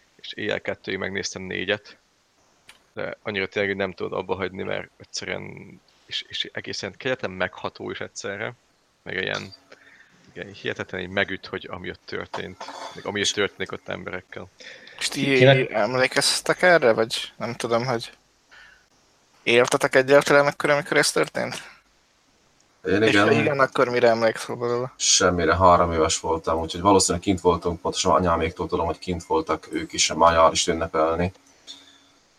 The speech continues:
Speaker 4: pont ennek az idején, és, de semmi,
Speaker 3: Hát ez egy
Speaker 4: semmi.
Speaker 3: ezerkilencszáznyolcvanhat áprilisában volt konkrétan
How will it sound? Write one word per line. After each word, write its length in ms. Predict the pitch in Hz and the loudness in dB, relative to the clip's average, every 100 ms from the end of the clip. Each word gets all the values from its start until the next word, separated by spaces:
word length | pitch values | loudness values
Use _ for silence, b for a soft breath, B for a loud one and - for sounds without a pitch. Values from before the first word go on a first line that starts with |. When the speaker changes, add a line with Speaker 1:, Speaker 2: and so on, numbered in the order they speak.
| _ _ _ _ | _ _ _ _
Speaker 4:
pont 240 | 90 85 | 0 2
ennek 260 | 80 78 78 | 2 2 0
az 80 | 82 | -4
idején, 540 | 80 80 82 92 101 - _ | 0 2 4 0 -2 -10 _
és, 600 | - 85 80 - - - 65 - | -6 -4 0 2 2 2 0 -2
de 280 | - 82 85 - _ _ b b b _ _ _ _ _ _ _ _ | 0 0 0 -8 _ _ b b b _ _ _ _ _ _ _ _
semmi, 300 | - - - | -8 -4 0
Speaker 3:
Hát 80 | 101 | 2
ez 60 | |
egy 60 | 113 | 2
Speaker 4:
semmi. 280 | 113 - 92 - b b b b _ _ | 0 -2 -6 -10 b b b b _ _
Speaker 3:
ezerkilencszáznyolcvanhat 1120 | 101 107 101 104 107 98 104 101 104 92 95 | 4 4 4 4 4 4 4 4 0 -2 2
áprilisában 720 | 98 - 95 85 - 90 90 90 | 0 0 -4 -4 -4 -2 -2 0
volt 220 | 92 - | -2 -2
konkrétan 600 | 98 92 101 - 107 | -8 -4 -4 0 0